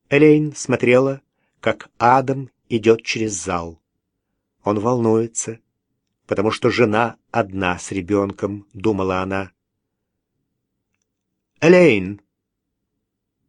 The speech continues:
Элейн подняла глаза. У столика стояла Кэролайн Марч, рекламный агент из Нью-Йорка,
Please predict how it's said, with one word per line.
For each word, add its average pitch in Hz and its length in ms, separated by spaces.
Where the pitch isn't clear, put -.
Элейн 123 380
подняла 120 400
глаза. 104 500
У - 80
столика 170 400
стояла 151 560
Кэролайн 151 880
Марч, 117 560
рекламный 170 520
агент 139 680
из 123 200
Нью-Йорка, 113 760